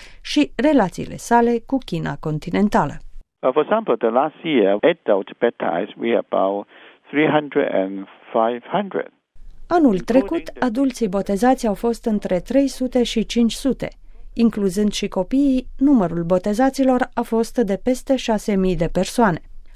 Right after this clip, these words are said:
Speaker 1: Acum opt ani, biserica din Hong Kong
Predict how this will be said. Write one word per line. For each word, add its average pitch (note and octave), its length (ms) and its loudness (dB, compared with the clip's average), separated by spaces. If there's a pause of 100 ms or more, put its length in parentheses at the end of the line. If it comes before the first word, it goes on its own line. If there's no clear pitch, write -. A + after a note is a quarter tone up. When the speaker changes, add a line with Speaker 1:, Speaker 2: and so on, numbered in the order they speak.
Speaker 1:
Acum D4+ 300 2
opt F#3+ 220 2
ani, B3 300 2
biserica A#3+ 540 -2
din F3+ 180 -2
Hong F#3 300 -2
Kong B3 320 4